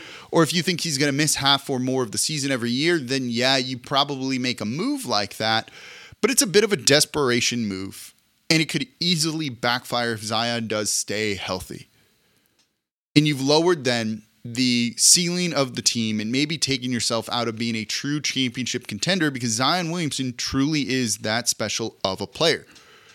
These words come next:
So the way I look at this, and it's probably the way the Pelicans front office is gonna approach it too. You just gotta roll with the hand that you're dealt, right? Like,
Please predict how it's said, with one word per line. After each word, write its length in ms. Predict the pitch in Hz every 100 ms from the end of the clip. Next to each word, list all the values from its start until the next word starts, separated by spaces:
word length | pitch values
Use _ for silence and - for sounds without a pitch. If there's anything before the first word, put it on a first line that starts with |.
| - - -
So 180 | -
the 80 | 196
way 120 | 233 330
I 100 | 330
look 300 | 202 302 330
at 160 | -
this, 460 | 123 110 156 - - _ _ _ -
and 220 | 214 247
it's 100 | 262
probably 300 | - 240 311
the 100 | 302
way 160 | 247 214
the 100 | 214
Pelicans 460 | 185 196 190 -
front 320 | - - 196 175
office 380 | 196 208 190
is 100 | 160
gonna 220 | - 160 139
approach 480 | 139 - 135 127 135
it 140 | -
too. 320 | - 214 120 - - - - - _ - _ _
You 120 | 139 147
just 140 | 143
gotta 160 | 175 156
roll 280 | 135 143
with 140 | 135 -
the 80 | 120
hand 300 | 120 120 117
that 80 |
you're 100 | 107
dealt, 340 | 101 113 117 - _
right? 260 | 107 120 -
Like, 260 | 113 -